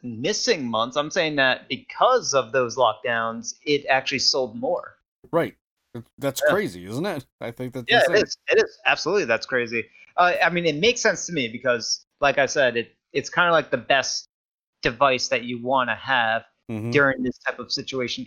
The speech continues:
Speaker 1: And key software, like Animal Crossing, has been just the, the savior for a lot of people during, during quarantine lockdown stuff, right? Everyone's been playing Animal Crossing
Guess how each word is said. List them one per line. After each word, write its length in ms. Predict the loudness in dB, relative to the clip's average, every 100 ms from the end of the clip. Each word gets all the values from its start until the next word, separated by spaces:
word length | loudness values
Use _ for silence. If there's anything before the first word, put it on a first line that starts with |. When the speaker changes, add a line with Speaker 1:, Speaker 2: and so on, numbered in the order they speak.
| -2
Speaker 1:
And 320 | 0 0 -6
key 300 | -8 -4 -2
software, 760 | 2 4 2 2 2 2 0 _ _ _ _ 0
like 300 | 0 0 0
Animal 320 | 0 2 0
Crossing, 640 | 0 2 2 0 -6 -6 -10 _ _ _ _ _
has 480 | 2 4 4 2 0
been 480 | 2 4 4 2
just 420 | 2 2 2 -4 0
the, 280 | 2 2 0
the 100 | -2
savior 640 | 0 -2 0 -2 -2 -2
for 240 | -2 2 2
a 40 |
lot 240 | 4 4 2
of 140 | -2
people 480 | -6 -4 0 0 0
during, 640 | 0 2 0 -4 -6 -6 0
during 300 | 0 0 -4
quarantine 880 | -2 -2 -4 -8 -4 -2 -2 -2
lockdown 560 | 2 2 2 2 0 -2
stuff, 320 | -2 0 0 2
right? 240 | 2 2 -2 -6 0
Everyone's 540 | 2 2 2 2 0
been 220 | -2 -2
playing 580 | -2 0 2 2 0 0
Animal 220 | 0 0
Crossing 520 | 0 0 0 -4 -12